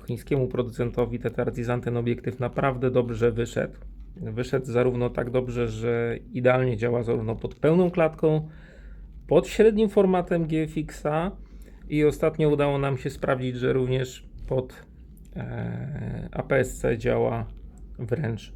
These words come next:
wybornie. I teraz, e, to, co chciałem pokazać. Setka ogólnie jako obiektyw idealnie nadaje się nie tylko do portretów, nie tylko do streetu, ale można ją również wykorzystać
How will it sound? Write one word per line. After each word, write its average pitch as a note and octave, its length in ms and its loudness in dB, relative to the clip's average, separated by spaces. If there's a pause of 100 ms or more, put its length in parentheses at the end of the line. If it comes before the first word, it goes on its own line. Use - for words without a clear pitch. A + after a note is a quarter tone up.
wybornie. B2+ 720 4 (640)
I - 80 -10
teraz, G3 500 2 (200)
e, C3 540 2
to, - 100 2
co F#3+ 100 2
chciałem E3+ 240 0
pokazać. D3 580 2 (760)
Setka G3 680 4 (180)
ogólnie C#3+ 500 4
jako C#3 300 2
obiektyw C3 640 0 (160)
idealnie E3+ 420 2
nadaje E3 400 2
się D#3+ 440 0 (380)
nie G3 160 4
tylko F3 220 2
do D3+ 100 6
portretów, - 600 -2
nie C3 100 -2
tylko C#3 220 -4
do B2+ 120 -2
streetu, - 520 -4 (480)
ale F3 180 0
można F3 320 6
ją C#3+ 180 6
również D3+ 300 2
wykorzystać C3+ 800 0